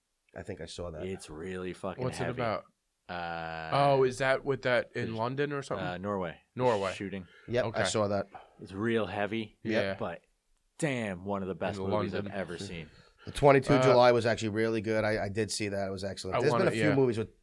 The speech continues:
Speaker 1: similar storylines
Speaker 2: Yeah,
Speaker 1: that were
Speaker 2: yeah.
Speaker 1: really good like that.
Speaker 2: Yeah, dude, that was, that's nominated for some stuff. I, I think it's on Netflix.
Speaker 1: Was it this year?
Speaker 3: I think it is, yeah.
Speaker 2: Yeah, it's nominated
Speaker 1: That was
Speaker 2: for
Speaker 1: this,
Speaker 2: something.
Speaker 1: I feel like that was last year, but I,
Speaker 3: No,
Speaker 1: I gotta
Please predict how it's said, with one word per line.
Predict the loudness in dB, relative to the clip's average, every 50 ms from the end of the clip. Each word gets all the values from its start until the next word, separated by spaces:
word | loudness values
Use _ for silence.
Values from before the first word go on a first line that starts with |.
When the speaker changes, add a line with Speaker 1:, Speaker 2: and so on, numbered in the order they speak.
| -12
Speaker 1:
similar | -10 -8 0 0 2 2 4 2 0 0
storylines | -2 0 2 2 2 2 2 2 0 0 0 0 0
Speaker 2:
Yeah, | 0 0 0
Speaker 1:
that |
were | 0 0
Speaker 2:
yeah. | 0
Speaker 1:
really | 2 2 2 2 0
good | 0 -2 -2 0
like | -2 -4 -4 -4
that. | -6 -6 -6 -8 -10 -16 -20 -20 _ -20 _ _ _ _ -20 -20 -20 -20 -20 _ _ _ -8
Speaker 2:
Yeah, | -4 -2 -2 -2 -2 -2
dude, | -4 -4 -4 0
that | 0 2 2
was, | 2 2 0 -2 -6 -12 -16 -20 -20 _ _ _ _ -20 -20 -20 _ _ _ _ _ _ _ _ -20 -18 -2
that's | 0 2 2 2 0
nominated | 0 0 0 0 0 -2 -2 -4 -4
for | -6 -10
some | -10 -10 -12 -14
stuff. | -8 -6 -4 -4 -4 -4 -6
I, | -6 -4
I | -2
think | -2 0 0
it's | 0 -2
on | -2 -2 -2
Netflix. | -2 0 0
Speaker 1:
Was | 0 0
it | 0 -2
this | -4 -4 -2 2
year? | 2 4
Speaker 3:
I |
think | 4 4 4 4
it | 2 2
is, | 2 0 0 0
yeah. | 0 2
Speaker 2:
Yeah, | 2 2
it's | 0 -2 -4 -2
nominated | -2 0 0 0 0 0 2
Speaker 1:
That | 2
was | 0 0
Speaker 2:
for | 0
Speaker 1:
this, | 0
Speaker 2:
something. | 0 0 -2 -2
Speaker 1:
I | -2
feel | -4 -4
like | -4 -4
that | -6 -6
was | -6 -6
last | -8 -10 -10 -10 -10
year, | -10 -10
but | -8 -8
I, | -8 -6
Speaker 3:
No, | 0 2 2 4
Speaker 1:
I |
gotta | 4 4 2